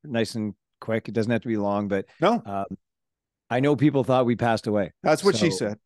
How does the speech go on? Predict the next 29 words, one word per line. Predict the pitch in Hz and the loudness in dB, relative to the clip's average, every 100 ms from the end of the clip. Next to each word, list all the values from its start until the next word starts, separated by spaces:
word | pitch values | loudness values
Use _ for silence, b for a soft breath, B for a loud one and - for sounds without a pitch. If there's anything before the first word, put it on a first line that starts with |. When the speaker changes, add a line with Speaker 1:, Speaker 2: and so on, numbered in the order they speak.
| _ _ _ _ - | _ _ _ _ 0
Speaker 1:
Yeah, | 139 131 - 147 - | 2 2 0 -2 2
<laughs> | |
that's | 175 131 123 117 | 4 6 4 2
what | 107 | -6
she | 123 | -4
thought. | 104 B B | -4 B B
And | 135 139 | -2 0
Speaker 2:
That's | 151 | 4
Speaker 1:
I | 160 | 4
Speaker 2:
it. | |
Speaker 1:
have | 147 | 2
been | 139 | -2
correcting | - 143 127 123 | -2 -4 -4 -8
them | 101 | -8
and | 98 | -6
said, | 107 | -6
"We | 104 107 | -2 -2
are | 101 | 0
not | 107 120 | 0 0
indeed, | - 104 104 104 101 92 - | -2 -6 -6 -6 -6 -10 -12
uh, | 95 90 | -8 -6
dead. | 87 127 135 135 - _ _ | 0 2 4 2 -6 _ _
It's | - 110 | -6 -6
just | - 107 - | 0 -2 0
Andrew | 113 113 107 107 101 98 | 0 0 2 2 0 -2
getting | 98 95 92 | -4 -4 -4
his | 87 87 85 | -6 -8 -8
butt | 87 90 85 | -8 -6 -6
implants | 80 90 82 82 - | -8 -8 -8 -8 -10